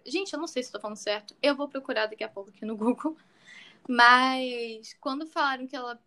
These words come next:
que o juiz provavelmente ia falar, ia mandar ela entrar nesse acordo, ela falou, "Ok, pode ser pra qualquer pessoa, menos para o meu pai."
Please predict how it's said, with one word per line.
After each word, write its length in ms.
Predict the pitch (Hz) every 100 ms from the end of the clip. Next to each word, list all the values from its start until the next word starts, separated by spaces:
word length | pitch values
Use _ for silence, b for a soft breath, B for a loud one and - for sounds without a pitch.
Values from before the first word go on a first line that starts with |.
| _
que 140 | 262
o 80 | 240
juiz 220 | 226 233
provavelmente 360 | - 285 262 262
ia 160 | 233 226
falar, 580 | 240 226 214 208 196 202
ia 260 | 214 196 202 _ _ _
mandar 380 | - 226 220 214
ela 300 | 202 202 196
entrar 420 | 196 208 202 190 190 -
nesse 400 | - 208 208 208
acordo, 560 | 196 - 277 302 277 220 b b -
ela 140 | 240
falou, 280 | 254 277 214 -
"Ok, 300 | 254 262 214 -
pode 120 | 220
ser 100 | 214
pra 140 | 233
qualquer 260 | 226 220 262
pessoa, 380 | 285 311 - 247
menos 300 | 247 240 262
para 180 | 247 247
o 20 |
meu 160 | 247 285
pai." 320 | 226 170